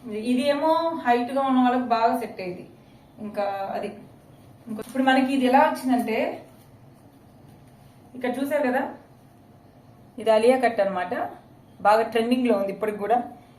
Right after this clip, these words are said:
So బ్యాక్ వచ్చేసి మనకి పైన దా-, నెక్ పై దాకా వచ్చేసి ఉంటది. ఫ్రంట్ వీ నెక్ ఇచ్చేసారు. ఇంకా స్లీవ్స్ త్రీ బై ఫోర్త్.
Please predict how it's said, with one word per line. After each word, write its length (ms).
So 80
బ్యాక్ 320
వచ్చేసి 260
మనకి 260
పైన 260
దా-, 280
నెక్ 280
పై 120
దాకా 240
వచ్చేసి 300
ఉంటది. 400
ఫ్రంట్ 300
వీ 340
నెక్ 220
ఇచ్చేసారు. 680
ఇంకా 520
స్లీవ్స్ 400
త్రీ 160
బై 140
ఫోర్త్. 320